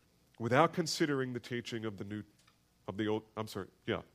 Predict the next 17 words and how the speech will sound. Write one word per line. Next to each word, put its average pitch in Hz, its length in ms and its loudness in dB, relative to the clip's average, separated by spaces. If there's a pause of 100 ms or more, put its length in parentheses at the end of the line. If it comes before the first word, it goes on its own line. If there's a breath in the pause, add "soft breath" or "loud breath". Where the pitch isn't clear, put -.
(220)
the - 60 0
New 156 140 6
Testament 110 480 2
without, 120 260 -2
what 226 80 -2
did 311 80 0
I 175 80 0
say? 107 200 -4 (500 loud breath)
It's 147 160 4
not 233 220 12
possible 190 360 8
to 151 100 4
fully 208 380 10
understand 156 540 6
the 151 80 2
New 247 240 10
Testament 123 640 6